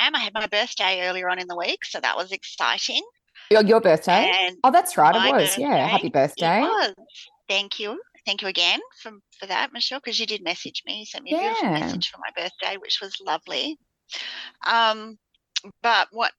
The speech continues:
Speaker 1: my, um, one of my daughters bought me, um, an Esther and Jerry Hicks book, The Teachings of Abraham.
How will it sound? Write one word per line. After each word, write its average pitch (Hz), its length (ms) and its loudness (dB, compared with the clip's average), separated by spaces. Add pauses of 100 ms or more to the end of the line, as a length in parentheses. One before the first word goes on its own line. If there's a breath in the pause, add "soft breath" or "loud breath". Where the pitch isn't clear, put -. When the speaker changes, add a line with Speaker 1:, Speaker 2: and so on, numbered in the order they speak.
(220)
Speaker 1:
my, 208 440 0
um, 175 460 -4 (120)
one 226 140 -2
of 262 60 -6
my 180 220 -4
daughters 190 560 -6
bought 165 300 -4
me, 175 880 -10 (340)
um, 160 720 -10 (120)
an 170 120 -10
Esther 202 300 -4
and 190 100 -6
Jerry 208 240 0
Hicks - 460 -10
book, 240 180 -2 (280)
The 208 80 -10
Teachings - 480 -6
of 180 80 -10
Abraham. 214 680 -2